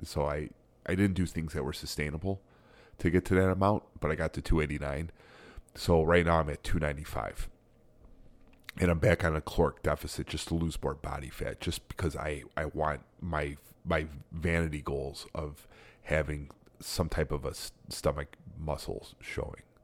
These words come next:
That's, that's where I wanna be. I wanna be at a lower body fat percentage. But I know what I gotta do to get to it,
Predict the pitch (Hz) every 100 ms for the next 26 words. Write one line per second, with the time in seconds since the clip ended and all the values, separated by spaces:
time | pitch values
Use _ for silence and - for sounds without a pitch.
0 | _ - - - 78 76 - - - -
1 | _ _ _ _ _ _ _ - 87 -
2 | 82 78 78 73 76 73 76 76 78 78
3 | 73 78 78 71 73 73 71 - 69 -
4 | - - - 50 - - - - - -
5 | - 78 80 85 92 76 76 76 73 78
6 | 69 69 76 80 - 69